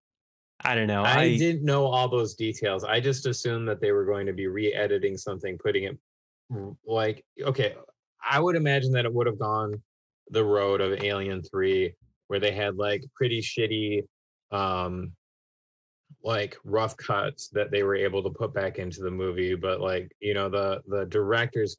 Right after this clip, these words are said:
Speaker 2: cut of Alien three is, is not really a director's cut 'cause it's not all, like, remastered. There's some pretty poor and low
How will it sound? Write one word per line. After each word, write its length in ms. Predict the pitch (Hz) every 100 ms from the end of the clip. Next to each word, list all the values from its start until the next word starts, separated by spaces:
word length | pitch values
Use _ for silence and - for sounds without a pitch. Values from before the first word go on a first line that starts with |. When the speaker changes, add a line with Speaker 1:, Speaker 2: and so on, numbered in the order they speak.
| -
Speaker 2:
cut 240 | 92 95 - _ -
of 400 | 101 98 95 85 -
Alien 360 | 98 95 92
three 320 | 95 98 95 92
is, 200 | 92 - -
is 420 | 101 98 90 - _ _ _ _ _ _ _ _ _ _
not 400 | 98 104 135 143 131
really 260 | 123 123
a 20 |
director's 580 | 107 107 110 113 123 107 -
cut 160 | 104 82
'cause 160 | 101 92
it's 180 | 85
not 320 | 110 107 104 - -
all, 480 | 98 95 92 92 92
like, 200 | 92 82
remastered. 880 | 98 98 92 92 92 92 87 85
There's 180 | 87 87
some 140 | 98 85
pretty 320 | - 90 87 -
poor 300 | 107 92 90
and 120 | 90
low 200 | 90 90